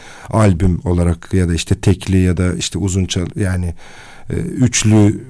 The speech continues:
falan gibi dinleyin. E, <clears throat> çünkü artık o, o meselenin gerçekten bütün, e, sanıyorum şeyi, dil dağarı değişti. E, Münevver Özdemir'in bu icrası da <clears throat> arada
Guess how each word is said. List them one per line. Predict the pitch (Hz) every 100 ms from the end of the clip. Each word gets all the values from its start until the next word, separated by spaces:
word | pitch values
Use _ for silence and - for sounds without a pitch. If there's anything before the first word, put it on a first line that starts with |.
| -
falan | 110 107 98
gibi | 95 90
dinleyin. | 87 92 90 104 160 - - - - -
E, | 98 92 85 -
<clears throat> | - 170 123
çünkü | - 110 110
artık | 104 101 104 -
o, |
o | 113 - 131
meselenin | 107 104 107 107 107 107
gerçekten | 107 104 101 113 101
bütün, | 98 107 107 - - - - -
e, | 104 95 87
sanıyorum | - 98 98 98 95 85 -
şeyi, | - 101 101 90 - - - - 104
dil | 98 107
dağarı | 104 101 98 101
değişti. | 98 95 92 - 156 190 - - - - - -
E, | 110 117 117 117 117 117 117
Münevver | 123 139 147 160
Özdemir'in | 165 165 160 170 170 180
bu | 160
icrası | 170 151 156 147 -
da | 175 262 - 180 165 131 -
<clears throat> | - - - - -
arada | 135 139 139 180 -